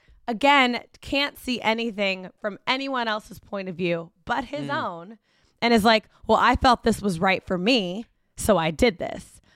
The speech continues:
Speaker 1: Then she's
Speaker 2: Right.
Speaker 1: like, "All right, well, I need a minute," and then goes off and cries. And I knew, I was, I was like, "Man, this, she's going home. Like, he's not gonna, this is the
Speaker 2: Right.
Speaker 1: time."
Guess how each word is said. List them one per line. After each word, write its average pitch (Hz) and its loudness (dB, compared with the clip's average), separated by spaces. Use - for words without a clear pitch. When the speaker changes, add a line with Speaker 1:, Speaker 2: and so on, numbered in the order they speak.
Speaker 1:
Then 247 2
she's 254 4
Speaker 2:
Right. 233 4
Speaker 1:
like, - -16
"All 254 4
right, 180 2
well, 202 0
I 262 6
need 226 4
a 196 2
minute," 165 -2
and 202 0
then 196 -4
goes 240 4
off 226 6
and 214 -4
cries. 233 2
And 214 -8
I 196 -4
knew, 226 -2
I 208 2
was, 202 0
I 240 4
was 220 -2
like, 208 -6
"Man, 202 -2
this, 185 -8
she's 208 -6
going 175 -2
home. 202 -6
Like, 156 -8
he's 208 -8
not 175 -2
gonna, 165 -6
this 208 0
is 196 -4
the 196 -2
Speaker 2:
Right. - 2
Speaker 1:
time." 175 2